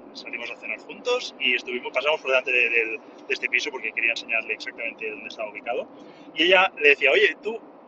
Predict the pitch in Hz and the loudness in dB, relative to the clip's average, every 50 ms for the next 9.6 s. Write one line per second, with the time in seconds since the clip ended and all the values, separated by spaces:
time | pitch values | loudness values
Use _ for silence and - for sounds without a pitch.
0 | - - 175 - 180 165 151 - 131 117 - - 101 90 - - 127 139 147 139 | -4 -2 -2 0 0 0 0 0 0 -2 -4 -4 -4 -6 -6 -4 0 0 2 4
1 | 165 180 170 - - - 127 120 - 151 151 - - 131 - 208 208 143 143 127 | 4 4 2 2 0 -8 -14 -14 -10 -4 0 2 2 2 2 0 -2 0 2 2
2 | 131 139 135 147 - - 127 120 135 127 127 127 - 170 180 180 - 165 170 185 | 2 4 2 0 -2 -2 -4 -2 0 0 0 0 0 -2 -2 0 0 -2 0 0
3 | 185 170 156 147 147 131 123 117 - - - - 123 113 107 117 120 113 - 107 | 0 -2 -4 -8 -14 -14 -14 -14 -14 -16 -12 -10 -10 -10 -10 -10 -14 -14 -16 -16
4 | - 113 104 - - - - - - - - - - - - - 127 120 127 - | -14 -16 -14 -14 -14 -14 -14 -16 -18 -18 -18 -20 -20 -20 -18 -12 -6 -4 -2 -2
5 | - - - 135 131 127 139 - - - - 131 127 120 117 120 120 127 131 139 | -2 -2 0 0 0 0 0 -4 -6 -8 -10 -6 -4 -2 -2 -2 -2 -2 -4 -4
6 | - - - - - - - - 127 123 127 123 123 131 127 127 131 139 147 - | -4 -6 -12 -20 -18 -12 -10 -6 0 2 2 2 0 0 0 0 0 0 0 -4
7 | 120 120 117 113 120 120 120 - 120 - - 120 117 120 120 113 110 110 - - | -6 -4 -4 -4 -4 -6 -8 -10 -12 -12 -10 -8 -6 -4 -4 -4 -4 -6 -8 -10
8 | 107 107 107 107 107 107 107 101 101 101 - - 127 143 147 139 - - - 123 | -14 -14 -12 -12 -8 -8 -8 -8 -8 -12 -6 0 2 2 2 2 -2 -6 -10 -10
9 | - - 104 - 92 95 107 104 101 104 107 | -8 -10 -12 -14 -16 -14 -10 -8 -8 -8 -8